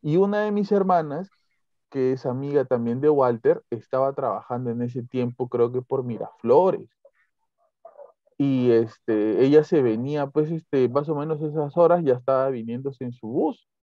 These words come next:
Y mi viejo me dice, "Vamos a buscar a tu hermana". Ya, le digo, hemos ido todo bailas, caminando, hemos llegado a, al Ochoa, a la Explanada, casi a Barranco y nada.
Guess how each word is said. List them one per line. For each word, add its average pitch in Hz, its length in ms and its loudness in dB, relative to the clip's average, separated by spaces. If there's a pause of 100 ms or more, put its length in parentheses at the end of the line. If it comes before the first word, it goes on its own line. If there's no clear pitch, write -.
(800)
Y 131 120 -2
mi 117 120 -4
viejo 135 340 0
me 135 160 -6
dice, 147 420 -6 (100)
"Vamos 127 320 2
a 127 60 2
buscar 110 420 0
a 117 100 2
tu 113 100 -2
hermana". 104 520 -2 (1200)
Ya, 151 320 6
le 143 140 4
digo, 147 260 2 (680)
hemos 143 380 -4
ido 151 200 6
todo 143 400 6
bailas, 170 840 4 (480)
caminando, 127 800 -2
hemos 147 220 -2
llegado 127 440 2
a, - 140 0
al 120 220 -2
Ochoa, 156 540 2
a 135 40 4
la 123 120 -2
Explanada, 127 760 0
casi 156 300 -4
a 170 40 2
Barranco 127 640 -2
y - 80 -14
nada. 131 460 -4